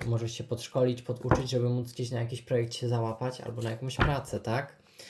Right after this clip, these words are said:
Na tej zasadzie, ale, e, na pewno, na pewno warto i tego wam życzę. Raz jeszcze zachęcam was do sprawdzenia swojego ascendentu. Zachęcam was do, e, rozejrzenia się po moim kanale, jak i do zasubskrybowania mojego kanału, do polubienia,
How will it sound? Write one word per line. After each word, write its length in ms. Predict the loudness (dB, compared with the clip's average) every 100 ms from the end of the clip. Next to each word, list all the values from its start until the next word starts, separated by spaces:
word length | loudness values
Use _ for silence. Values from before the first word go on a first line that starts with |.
| -18 -20 -14 -4
Na 100 | 0
tej 160 | 0
zasadzie, 520 | 0 -2 -4 -4 -4 -2
ale, 500 | 0 2 2 2 -2 -8 -16 -16 -20 _ -2
e, 60 | 2 6 6 4 2
na 160 | 0 2
pewno, 500 | 2 2 2 2 2
na 120 | 0 0
pewno 420 | 2 2 4 4
warto 460 | 4 2 2 -2
i 120 | -2 -2
tego 300 | 0 2 4
wam 240 | 4 4
życzę. 480 | 0 -2 0 2 0 -8 -20 0
Raz 160 | 2 4
jeszcze 260 | 2 0 0
zachęcam 320 | 2 2 2
was 140 | 0
do 100 | 0
sprawdzenia 420 | -2 0 2 2
swojego 280 | 2 0 0
ascendentu. 800 | 0 -4 -4 -2 0 0 -2 -4 -10 -20 -20 -12
Zachęcam 400 | 0 2 2 2
was 200 | 2 2
do, 300 | 4 6 6 6 8 8
e, 20 |
rozejrzenia 580 | 4 2 0 0 -2 -4
się 120 | -4
po 120 | -2
moim 220 | 0 -2
kanale, 380 | -2 0 0 2
jak 180 | 2 0
i 40 |
do 120 | 0 2
zasubskrybowania 920 | 2 0 -2 -4 -2 -2 0 0 0
mojego 240 | 0 -2
kanału, 320 | -2 0 0
do 100 | 0
polubienia, 480 | -2 0 0 0 0